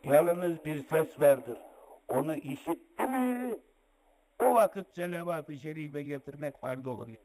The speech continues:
Dikkat buyurun. Yarın bu akşam teravihe gideceksiniz. Evet, ha, ben bir "Salli ala Muhammed," dedi.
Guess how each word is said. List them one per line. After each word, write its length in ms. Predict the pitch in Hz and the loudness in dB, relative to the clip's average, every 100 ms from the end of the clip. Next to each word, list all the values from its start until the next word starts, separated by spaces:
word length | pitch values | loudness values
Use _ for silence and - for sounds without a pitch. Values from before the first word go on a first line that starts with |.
| _ - _ _ _ _ _ _ _ _ _ _ _ | _ -20 _ _ _ _ _ _ _ _ _ _ _
Dikkat 400 | _ - 127 - | _ -12 -12 -8
buyurun. 320 | 127 123 127 _ _ _ _ _ _ _ _ _ _ _ | -6 -6 -8 _ _ _ _ _ _ _ _ _ _ _
Yarın 480 | 110 135 127 127 120 | -6 -4 -4 -8 -8
bu 120 | 123 | -2
akşam 460 | 123 - - 123 123 123 - | -2 -4 -4 -4 -4 -12 -6
teravihe 600 | 117 127 123 120 120 127 | 0 4 4 4 -4 -6
gideceksiniz. 800 | 127 135 127 123 - _ - - _ _ _ - | -6 -8 -8 -10 -12 _ -20 -20 _ _ _ -6
Evet, 360 | - 127 - - | -2 -2 -4 -4
ha, 220 | 143 120 | -2 0
ben 240 | 123 120 127 | 0 -2 -6
bir 160 | 127 - - _ | -6 -8 -20 _
"Salli 360 | - - 539 539 | 4 4 4 4
ala 540 | 523 523 523 508 508 508 508 - - - - 339 | 6 6 6 8 6 4 2 -2 -6 -10 -14 -12
Muhammed," 460 | 330 302 - - 285 - | -10 -8 -10 -8 -12 -12
dedi. 180 | - | -20